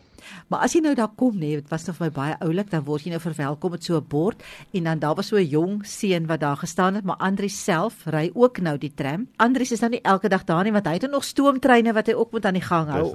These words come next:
Speaker 2: reg.
Speaker 1: op, op die ander kant, maar hulle is daar in hulle uniform met die pet op, met die fluitjie wat blaas en dan gaan sit jy nou en dan maak jy jouself nog gemaklik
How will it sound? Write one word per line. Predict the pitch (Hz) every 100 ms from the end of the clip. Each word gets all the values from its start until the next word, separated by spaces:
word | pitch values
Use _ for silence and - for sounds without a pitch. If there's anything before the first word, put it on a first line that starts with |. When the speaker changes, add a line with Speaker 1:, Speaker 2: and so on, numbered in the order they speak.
| 165
Speaker 2:
reg. | -
Speaker 1:
op, | -
op | 220
die | 190
ander | - 196 214
kant, | 185 202 - - - -
maar | 175
hulle | 165
is | 185 -
daar | 175 180
in | - 240
hulle | 240 -
uniform | 226 233 - 233 240
met | 185 190
die | 208 -
pet | 247 240 -
op, | 226 226
met | 175
die | 185
fluitjie | 214 - 226 226 226
wat | 220 214
blaas | 170 180 190 196 202 - - - - -
en | 160
dan | 151
gaan | 160 160
sit | - 254 254
jy | 247
nou | 233 233
en | 190
dan | 160 165 143
maak | 165 175
jy | 220
jouself | 208 220 196
nog | 185 185
gemaklik | 160 156 196 262 285